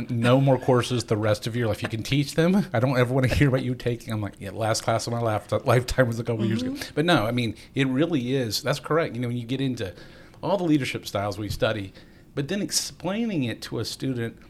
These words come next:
Speaker 1: through a multitude of channels in a way that goes, "Oh,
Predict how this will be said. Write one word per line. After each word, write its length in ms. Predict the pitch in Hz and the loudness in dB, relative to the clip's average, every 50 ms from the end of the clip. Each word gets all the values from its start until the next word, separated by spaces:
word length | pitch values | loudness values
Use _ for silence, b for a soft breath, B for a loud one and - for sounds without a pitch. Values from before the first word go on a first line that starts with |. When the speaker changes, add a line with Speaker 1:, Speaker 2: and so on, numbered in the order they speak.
| - | -8
Speaker 1:
through 100 | - 135 | -4 -2
a 60 | 117 117 | -2 0
multitude 420 | 131 135 143 - - - 131 120 | 0 0 -2 -4 -6 -8 -8 -8
of 60 | 107 | -8
channels 440 | - - 131 127 135 131 120 113 - | -8 -8 -6 -4 -4 -4 -4 -6 -8
in 60 | - | -8
a 60 | 113 | -8
way 240 | 107 110 117 123 120 | -4 -4 -2 -2 -4
that 240 | 117 110 110 - - | -4 -6 -6 -6 -6
goes, 340 | 110 110 107 104 98 95 - b b b b b b b b b - - | -4 -2 0 -2 -2 -4 -10 b b b b b b b b b -20 -12
"Oh, 360 | - 160 175 151 90 69 69 | -6 -4 -2 -2 -2 -4 -6